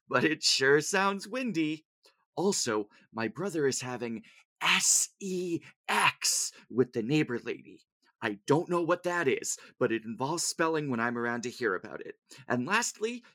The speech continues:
Carrie the Carrot Cake and my beloved Red Teapot are still my best friends. Now I'm going to skip around and sing. I'm a little teapot, short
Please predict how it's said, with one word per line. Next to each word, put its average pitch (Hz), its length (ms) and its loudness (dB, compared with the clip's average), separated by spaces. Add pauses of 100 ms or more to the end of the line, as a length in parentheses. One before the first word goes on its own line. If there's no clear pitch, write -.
Carrie 262 300 2
the 185 100 4
Carrot 226 380 -4
Cake 214 280 -4
and 117 80 -4
my 117 120 -2
beloved 196 460 -2
Red 202 220 -4
Teapot 180 460 -4
are 120 60 0
still - 260 -2
my 123 160 2
best - 400 -8
friends. 107 500 2 (300)
Now 226 160 4
I'm 196 180 4
going 143 280 0
to 113 120 -4
skip - 400 -2
around 226 380 6
and 214 180 -2
sing. 113 560 4 (640)
I'm 131 260 2
a 147 60 0
little 175 380 0
teapot, 226 640 -8
short 226 320 4